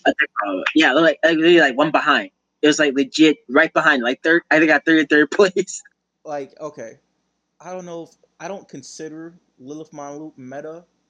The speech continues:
Speaker 2: only because you can't get it off consistently.
Speaker 1: That's fair.
Speaker 2: So right now, I feel like Ian's meta right now is Lord Nightmon, Lord
Speaker 1: Yep.
Speaker 2: Nightmon slash Mastermon,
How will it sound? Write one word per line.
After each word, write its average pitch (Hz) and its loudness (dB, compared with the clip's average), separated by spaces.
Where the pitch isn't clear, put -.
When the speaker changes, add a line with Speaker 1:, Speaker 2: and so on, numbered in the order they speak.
Speaker 2:
only 143 -14
because 131 -16
you 120 -20
can't 127 -20
get 123 -12
it 117 -14
off 113 -18
consistently. 143 -20
Speaker 1:
That's 127 -4
fair. 78 -6
Speaker 2:
So 117 -16
right 135 -14
now, 135 -14
I 123 -18
feel 135 -18
like 120 -18
Ian's 131 -20
meta 117 -14
right 113 -20
now 110 -20
is 113 -20
Lord 139 -14
Nightmon, 131 -16
Lord 139 -14
Speaker 1:
Yep. 139 -8
Speaker 2:
Nightmon 131 -18
slash 120 -18
Mastermon, 117 -20